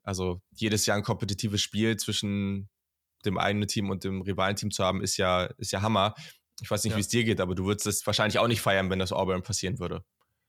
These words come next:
Speaker 2: Ja gut, Auburn war jetzt die letzten paar Jahre überhaupt nicht competitive und das war
Speaker 1: Absolut,
Speaker 2: dann relativ
Speaker 1: ja.
Speaker 2: einseitig. Aber die Spiele, also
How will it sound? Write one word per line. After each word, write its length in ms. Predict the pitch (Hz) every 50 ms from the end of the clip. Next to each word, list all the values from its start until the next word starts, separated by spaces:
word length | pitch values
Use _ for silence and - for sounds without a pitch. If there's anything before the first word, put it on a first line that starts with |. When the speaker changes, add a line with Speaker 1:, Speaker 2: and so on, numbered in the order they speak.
| _ _ _ _ _ _ - _ _ -
Speaker 2:
Ja 80 | 104
gut, 140 | 98 110 107
Auburn 340 | 98 110 107 110 113 110 107
war 80 | 107
jetzt 180 | 110 107 - -
die 60 | 110
letzten 220 | 110 - - 113 101
paar 160 | - 113 107
Jahre 200 | 107 104 104 113
überhaupt 240 | 110 104 101 104 110
nicht 120 | 104 -
competitive 680 | - 95 - 104 104 113 101 - 107 101 110 - - -
und 280 | - 98 98 101 98 -
das 140 | 95 - -
war 60 | 101
Speaker 1:
Absolut, 420 | 98 104 95 107 101 98 90 -
Speaker 2:
dann 60 | 107 107
relativ 180 | 107 - -
Speaker 1:
ja. 80 | 113 101
Speaker 2:
einseitig. 640 | 104 107 107 101 98 98 101 - 107 107 - - _ _ _ _ _ _ _ _ _ _
Aber 360 | 101 101 104 98 104 101 101
die 200 | 95 - 104 95
Spiele, 440 | - - - - 107 120 123 123 -
also 220 | 120 107 110 98